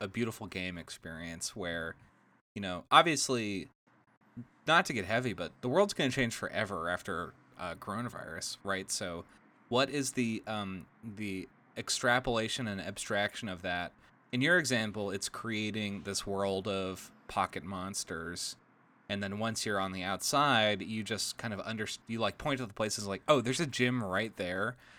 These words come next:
and there's where the Poke Center would be," and then, like, et cetera going, going forward. So that idea of writing in isolation,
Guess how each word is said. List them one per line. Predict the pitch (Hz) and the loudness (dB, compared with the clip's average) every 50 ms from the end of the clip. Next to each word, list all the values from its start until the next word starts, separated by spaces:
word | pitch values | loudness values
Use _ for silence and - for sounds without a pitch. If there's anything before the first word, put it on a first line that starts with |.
| - - - | -20 -10 -6
and | 113 107 104 107 | -4 -2 0 2
there's | 113 113 - - | 0 0 0 -2
where | 120 113 | -2 -4
the | 92 95 | -4 -4
Poke | - - 107 104 - | -6 -6 -6 -6 -4
Center | 120 - 123 117 117 | -4 -2 0 0 0
would | 117 117 117 113 | 0 0 0 0
be," | 123 120 120 120 123 123 - | 2 2 2 4 2 0 0
and | - 110 98 | -2 -6 -6
then, | 101 98 | -6 -6
like, | 95 95 90 82 - - | -6 -6 -8 -8 -10 -12
et | - - | -8 -4
cetera | - - 117 101 92 87 87 85 87 90 - - _ - | -2 -2 -2 -2 -2 -2 -2 -2 -4 -4 -6 -10 _ -8
going, | - 95 85 - _ _ _ - | -8 -6 -8 -8 _ _ _ -10
going | 104 107 92 85 82 | -6 -6 -6 -6 -8
forward. | - - 90 90 78 80 76 | -8 -8 -8 -6 -6 -8 -6
So | - - 98 82 80 - - _ _ _ - - - - - _ | -6 -6 -6 -6 -8 -10 -14 _ _ _ -20 -20 -20 -20 -12 _
that | - 127 127 | 2 6 6
idea | 131 127 120 123 127 135 139 135 117 | 6 6 6 6 6 6 6 6 6
of | 107 98 101 | 4 2 2
writing | 98 101 104 104 110 120 123 120 117 | 2 2 4 4 4 2 0 0 0
in | 95 110 110 110 | -2 -4 -4 -4
isolation, | 98 104 107 98 - - 101 101 95 95 95 - - 98 95 92 87 - | -4 -4 -2 -2 -2 -2 -2 -2 -2 -2 -2 -4 -4 -6 -6 -6 -8 -10